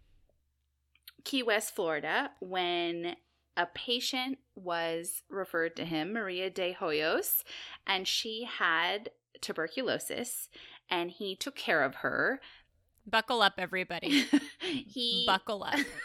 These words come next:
Speaker 1: <laughs> He fought desperately to save her. He was giving her medication, medical equipment, caring for her as a doctor, but he also became obsessed with her and started showering her with gifts.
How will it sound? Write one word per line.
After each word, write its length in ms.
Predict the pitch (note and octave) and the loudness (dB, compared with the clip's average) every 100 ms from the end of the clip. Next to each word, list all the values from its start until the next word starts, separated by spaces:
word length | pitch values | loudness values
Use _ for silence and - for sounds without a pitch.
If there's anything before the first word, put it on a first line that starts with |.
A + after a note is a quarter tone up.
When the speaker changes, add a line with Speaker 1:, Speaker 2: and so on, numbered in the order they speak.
| - - | -10 6
Speaker 1:
<laughs> 300 | D4+ D4+ E4 G4+ - - - - | 8 10 10 8 -2 -14 -12 -6
He 320 | - C4+ C4 - | 4 4 4 4
fought 460 | A#3 G3+ - - - | 8 10 8 -2 6
desperately 600 | - C4+ - - - B3 | 6 6 2 0 0 -2
to 120 | A3+ | -2
save 380 | - F#3 D#3+ D#3+ | 2 4 4 4
her. 320 | E3+ D3+ D#3+ | 2 4 4
He 200 | - G#3 | 0 -2
was 160 | F3 E3+ | -2 -2
giving 300 | G#3 E3+ D#3 | -2 -2 -4
her 140 | D#3 | -4
medication, 1000 | D#3+ D#3 D3 - D#4 D#4 - D4 C#4+ C#4 - | -4 -2 -4 -6 -8 -4 -2 0 2 2 0
medical 480 | - F#3 A#3 C4 C#4 | -2 2 2 2 0
equipment, 640 | B3+ B3+ B3 B3 A#3+ A#3 - - - - | -2 0 -2 -2 -2 -4 -8 -16 -18 -8
caring 340 | - B3 D4+ | 0 2 2
for 140 | C#4 A#3+ | 0 2
her 160 | A3+ | 4
as 160 | G3+ G#3+ | 2 0
a 60 | F3+ | 0
doctor, 580 | F3 D#3+ - F3 E3 E3+ - - _ - | 2 2 0 -2 -2 -4 -12 -20 _ -2
but 160 | G#3+ | -2
he 200 | - - - | -4 -6 2
also 320 | B3 D4+ E4 | 2 2 -2
became 480 | D4 A#3+ - A#3 A3 | -4 -4 -4 -4 -4
obsessed 760 | - G#3 - - C4+ F#4 - - | -6 -6 -4 0 0 2 -2 -2
with 180 | D#3 - | -4 -4
her 460 | D#3+ D3 D3 F3+ - | -2 0 0 -2 -4
and 180 | F#3 | -6
started 360 | - F#3 F3 E3 | -2 -2 -2 -2
showering 360 | - D#3+ D#3+ D#3+ | 0 2 0 -2
her 200 | D3+ D3 | -4 -2
with 320 | D3 - - | -2 -6 2
gifts. 580 | - B4+ - - - | 4 4 0 -4 -6